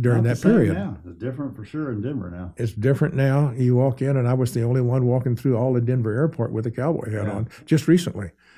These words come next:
Speaker 2: I'm the one without the beard.
Speaker 1: Yeah.
Speaker 2: <laughs>
Speaker 1: There's a,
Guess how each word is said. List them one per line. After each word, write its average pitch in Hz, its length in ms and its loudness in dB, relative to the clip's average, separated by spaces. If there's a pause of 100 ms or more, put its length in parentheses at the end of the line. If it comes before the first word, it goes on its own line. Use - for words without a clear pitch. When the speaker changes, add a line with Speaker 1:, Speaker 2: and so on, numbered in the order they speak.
(140)
Speaker 2:
I'm 123 140 -4
the 135 80 0
one 127 220 0
without 113 320 -6
the 101 80 -10
beard. 101 440 -6 (160)
Speaker 1:
Yeah. 123 300 -2
Speaker 2:
<laughs> - 1500 -10
Speaker 1:
There's 139 540 2
a, 123 260 4